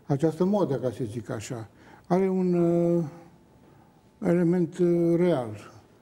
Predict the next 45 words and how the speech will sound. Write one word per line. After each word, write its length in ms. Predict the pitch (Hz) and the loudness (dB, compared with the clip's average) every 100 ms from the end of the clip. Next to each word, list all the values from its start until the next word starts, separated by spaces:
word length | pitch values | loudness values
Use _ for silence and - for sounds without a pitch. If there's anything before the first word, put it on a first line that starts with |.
| _ - _ _ _ _ 330 254 | _ -20 _ _ _ _ -10 -2
E 100 | 190 | 0
greu 160 | 180 | 2
de 160 | 170 151 | 2 0
spus 260 | 143 165 156 | -2 -4 -2
în 100 | 147 | -2
ce 120 | 165 | 0
măsură 400 | 147 147 165 156 | 0 -2 -2 -2
se 140 | 156 | 0
schimbă 360 | 151 - 160 156 | -2 0 0 2
lumea 260 | 160 151 | 0 -2
din 120 | 151 131 | -2 -6
punct 240 | 156 147 | -4 0
de 100 | 147 | 0
vedere 300 | 151 135 147 | 0 0 -2
al 80 | 139 | 0
modelului 520 | 147 131 147 131 147 | -2 0 -2 -2 -4
economic. 600 | 160 - 143 131 113 110 | -4 -4 -4 -4 -8 -6
Uite, 180 | 160 143 | -4 -2
acum 320 | 139 147 147 139 - - - | -2 -2 -4 -4 -18 -20 -20
se 140 | - 156 | -4 0
vorbește 480 | 139 127 139 139 135 | 0 -2 -4 -2 -4
chiar 220 | 156 135 | -2 -2
astăzi, 400 | 147 139 123 127 | -4 -4 -6 -4
e 20 | |
o 80 | 123 | -2
veste 340 | 127 143 - | -2 -2 -4
foarte 520 | 110 139 120 131 113 110 - - - _ | -6 -6 -4 -4 -6 -8 -20 -20 -20 _
dură 320 | 131 135 151 | -2 2 2
din 240 | 123 123 110 | 0 -4 -4
partea 420 | 139 120 - 135 | -4 -4 -4 -6
F 100 | - | -2
M 300 | 135 120 139 | -4 -2 -2
I-ului, 320 | 156 143 143 | 0 0 -2
că 120 | 156 | -2
vine 240 | 147 165 156 | 0 0 0
o 80 | |
criză 260 | 151 165 135 | -2 -2 -2
peste 360 | 131 147 - 156 | -2 -4 -2 -2
noi. 180 | 135 120 | 0 0
Nu 100 | 165 | 2
ne 120 | 156 | 0
spune 320 | 151 160 143 | -2 -2 -4
cum, 300 | 139 170 143 | 0 0 0
de 100 | 135 | -2
ce, 260 | 127 165 | -4 -4